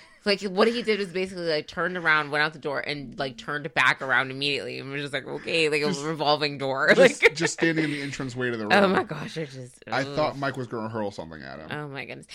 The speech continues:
Speaker 1: He handled it really well, though. He handled it really well. And
Speaker 2: That's
Speaker 1: then he
Speaker 2: because
Speaker 1: even
Speaker 2: he was
Speaker 1: apologized to her and was like, "I'm sorry about that." And I was like, "That wasn't his fault at all that he still apologized to her." So.
Speaker 2: So then, but they interrupt a couple times, and then, uh, he, he finishes, he gets a hug and a kiss, and then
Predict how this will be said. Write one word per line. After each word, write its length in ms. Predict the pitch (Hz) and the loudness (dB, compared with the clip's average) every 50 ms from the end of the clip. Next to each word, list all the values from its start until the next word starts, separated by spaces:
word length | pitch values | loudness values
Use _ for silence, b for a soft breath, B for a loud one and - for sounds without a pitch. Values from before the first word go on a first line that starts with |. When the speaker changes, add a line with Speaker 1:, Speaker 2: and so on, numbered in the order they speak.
| B B B | B B B
Speaker 1:
He 100 | - 359 | 0 2
handled 360 | 403 440 480 508 508 480 415 208 185 | 2 4 4 2 2 0 0 0 0
it 20 | 175 | 2
really 140 | 170 170 | 0 0
well, 180 | 160 151 139 131 - - - | 2 0 -2 -2 -2 -6 -8
though. 200 | - - 170 175 b b b b b b b b b _ | -8 -10 -12 -16 b b b b b b b b b _
He 160 | - 190 185 | -10 -6 -4
handled 180 | 208 196 190 190 | -2 -2 -2 -2
it 40 | 175 | -2
really 140 | 170 165 151 | 0 0 0
well. 120 | 143 131 - | 0 0 0
And 120 | - 175 | 0 0
Speaker 2:
That's 60 | - | 2
Speaker 1:
then 80 | 196 214 | 2 2
he 60 | 240 220 | 2 2
Speaker 2:
because 160 | 196 226 220 | 2 2 2
Speaker 1:
even 100 | 240 214 | 2 2
Speaker 2:
he 80 | 220 | 4
was 40 | - | 6
Speaker 1:
apologized 380 | 165 202 202 185 147 151 - - | 6 6 6 6 4 4 2 0
to 80 | 143 | -4
her 400 | 131 151 147 131 - - - - - | 0 0 0 0 0 -2 -6 -8 -4
and 180 | - 143 139 139 | -4 -4 -2 -2
was 140 | 139 131 135 | -4 -4 -4
like, 120 | 135 143 | -4 -4
"I'm 100 | 156 151 | -4 -4
sorry 180 | 147 139 127 123 | -2 -2 -2 -2
about 160 | 117 101 107 | -2 -4 -4
that." 140 | 107 82 65 | -6 -6 -6
And 60 | - 147 | -4 -6
I 20 | |
was 100 | 147 - | -6 -4
like, 220 | 170 - - - _ _ _ _ _ _ _ _ _ | -6 -8 -8 -10 _ _ _ _ _ _ _ _ _
"That 160 | - 311 359 | -18 -16 -14
wasn't 320 | 392 392 339 - 330 311 | -14 -14 -14 -12 -14 -12
his 180 | 302 339 370 - | -10 -12 -12 -10
fault 240 | - - 330 330 - | -10 -12 -12 -10 -12
at 100 | - - | -14 -14
all 240 | - - - - - | -14 -14 -14 -14 -12
that 100 | - - | -12 -10
he 100 | 202 240 | -10 -10
still 180 | 196 214 190 - | -10 -8 -10 -8
apologized 500 | 185 - - 165 160 156 147 139 135 - | -6 -6 -6 -6 -6 -6 -8 -8 -8 -8
to 60 | - 135 | -10 -8
her." 400 | 139 139 135 131 127 127 127 - _ _ _ _ _ _ _ _ _ _ | -6 -6 -6 -8 -10 -12 -16 -20 _ _ _ _ _ _ _ _ _ _
So. 320 | 139 - - - - 151 160 _ _ - 156 | -12 -12 -12 -12 -14 -16 -18 _ _ -20 -14
Speaker 2:
So 180 | 147 156 151 139 | -8 -6 -4 -4
then, 240 | 143 143 139 135 135 | -2 -2 -4 -4 -4
but 160 | 139 127 110 - _ | -4 -6 -6 -10 _
they 160 | - 143 147 | -12 -8 -6
interrupt 240 | 147 156 165 165 160 | -4 -2 -4 -4 -4
a 60 | 156 | -6
couple 180 | - 160 143 135 | -6 -6 -6 -6
times, 380 | - 143 127 127 120 120 123 123 | -6 -6 -6 -6 -6 -6 -6 -6
and 180 | 110 104 110 | -6 -4 -4
then, 280 | 113 110 110 110 107 104 | -4 -4 -4 -4 -6 -6
uh, 360 | - 92 101 92 85 80 87 98 - _ b b b b b b b | -6 -8 -8 -8 -8 -8 -10 -14 -18 _ b b b b b b b
he, 640 | _ - 180 175 175 180 175 175 175 175 170 170 - 190 | _ -8 -4 -2 -2 -2 -2 -2 -4 -6 -6 -10 -12 -14
he 220 | - - 180 185 | -12 -10 -10 -10
finishes, 760 | 180 - 165 143 143 135 131 - 127 123 120 120 - - - - | -6 -4 -4 -4 -4 -6 -6 -4 -4 -4 -4 -6 -8 -14 -16 -6
he 160 | - 139 135 | -4 -4 -2
gets 240 | 135 135 127 131 - | -2 -4 -6 -6 -6
a 80 | 131 | -8
hug 380 | 123 117 131 120 120 120 120 120 | -8 -6 -4 -4 -2 -2 -2 -4
and 100 | 120 120 | -6 -8
a 60 | 120 | -10
kiss, 380 | 110 - 120 110 107 107 107 - | -8 -6 -6 -6 -6 -6 -8 -12
and 220 | - - 113 110 107 | -14 -12 -8 -6 -4
then 340 | 110 107 107 104 107 107 107 | -4 -4 -6 -6 -8 -10 -12